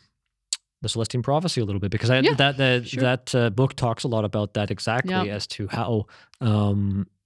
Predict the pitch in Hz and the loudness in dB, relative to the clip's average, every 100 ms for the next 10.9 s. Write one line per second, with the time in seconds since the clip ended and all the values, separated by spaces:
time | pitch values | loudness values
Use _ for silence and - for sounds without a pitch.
0 | _ 131 165 160 139 123 139 165 101 - | _ 2 4 4 2 0 -2 -4 -6 -10
1 | - - 143 123 117 120 - 139 131 - | -14 -8 -4 -2 -2 -6 -4 -2 -2 -2
2 | - 131 131 131 - _ - 135 123 113 | 0 2 2 -2 -8 _ -2 -2 -2 -2
3 | 117 123 131 120 110 107 120 117 113 104 | 0 0 0 -2 -2 -4 -4 -2 0 -2
4 | 101 101 95 107 - 95 - 107 101 101 | -6 -8 -8 -8 -8 -10 -8 -4 -4 -2
5 | 147 110 104 101 104 101 98 - 110 - | -2 -2 -2 -2 -4 -6 -10 -6 -4 -2
6 | 104 107 104 - - - - - 131 113 | -4 -2 -4 -6 -12 -20 -12 -2 -2 -2
7 | 101 101 101 104 98 - 104 98 95 90 | -6 -8 -8 -8 -10 -8 -6 -4 -4 -6
8 | - 107 - 104 107 104 101 - 101 98 | -8 -6 -4 -2 0 0 -2 -2 -2 -4
9 | - - - - - _ - 147 123 110 | -6 -16 -20 -20 -20 _ 2 2 2 2
10 | 135 131 110 107 120 120 120 - | 4 4 2 0 2 2 0 -4